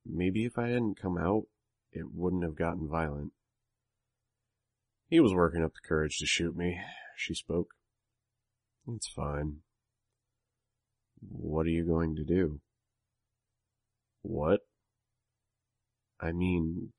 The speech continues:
they're going to come again, maybe soon. Depending on what they say or who they complain to, there might be people with powers the next time around." "I'll manage." "I know this is your space.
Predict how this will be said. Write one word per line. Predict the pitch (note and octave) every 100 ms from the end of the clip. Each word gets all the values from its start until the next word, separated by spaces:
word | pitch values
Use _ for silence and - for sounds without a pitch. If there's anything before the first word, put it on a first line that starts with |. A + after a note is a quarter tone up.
| -
they're | F#2 F2+
going | E2+ F#2 F#2
to | F2
come | - A#2
again, | F#2 D#2+ F2 F#2 _ _ _
maybe | - E2 D2+
soon. | - D2+ E2 G2 G2 _ _ _ _ _ _ _ _ _
Depending | - - F2
on | F#2 F#2+
what | F2+
they | F2
say | - D2+ D#2+ F2+
or | D#2+ D2 C#2+
who | F2+
they | F2+ F#2
complain | - D2 D2+ E2 F2+
to, | G#2 G#2+ A2+ _ _ _ _ _ -
there | F#2 G#2
might | C#3+ D3+
be | A#2
people | - G#2+ - G#2
with | F2 -
powers | - F#2 G2 E2+ -
the | D2+
next | D2 -
time | - D2
around." | D2 C#2 C#2+ - _ _ _ _ _ _ _ _ _ _
"I'll | - D#2+
manage." | C#2+ - C#2 D2 - - - _ _ _ _ _ _ _ _ _ _ _ _ _ _ -
"I |
know | A#2+ E3
this | E3+ D3
is | A2
your | G2
space. | - - D#2+ E2 G#2 - -